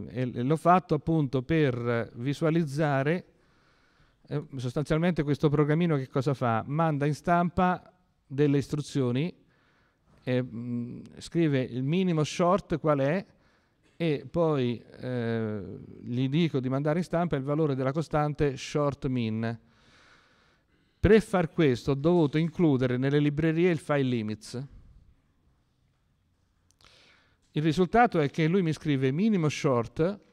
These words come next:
quello che ho detto io, uguale, e poi mi dà il valore asso-, associato dal file limits alla costante short min.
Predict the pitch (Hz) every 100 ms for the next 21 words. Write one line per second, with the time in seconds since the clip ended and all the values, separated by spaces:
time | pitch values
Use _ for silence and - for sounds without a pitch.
0 | _ _ - 120 120 120 117 - 123 110
1 | 135 202 - _ _ 120 135 160 143 135
2 | 170 214 _ _ _ _ - 147 220 185
3 | 170 151 139 139 196 180 165 175 185 -
4 | 131 - 175 - - - 160 156 117 120
5 | 127 - 170 143 135 151 - - 123 151
6 | - 127 120 120 123 - 123 - 110 107
7 | 101 104